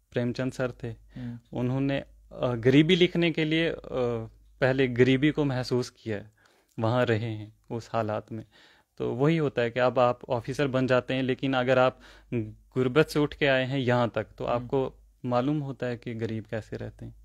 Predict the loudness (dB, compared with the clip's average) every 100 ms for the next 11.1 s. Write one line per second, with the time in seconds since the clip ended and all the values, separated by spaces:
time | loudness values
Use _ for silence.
0 | -20 -20 -20 -20 -20 -16 -16 -16 -20 -20
1 | -14 -14 -14 -18 -18 -20 -20 -20 -20 -20
2 | -20 -2 4 4 6 4 2 0 -6 -2
3 | -2 0 4 4 6 2 2 4 4 4
4 | -6 _ _ -20 -20 -20 _ -6 -2 -2
5 | 2 2 2 2 0 -2 -6 -4 -2 -2
6 | -4 -4 -6 -8 -8 -10 -10 -8 -8 -14
7 | -20 _ -20 -20 -18 -8 -6 -6 -4 2
8 | 4 4 2 0 -6 -14 _ -20 -18 -12
9 | -12 -2 2 8 10 12 10 6 -4 -4
10 | -4 -6 -6 -8 -8 -4 0 0 2 2
11 | 0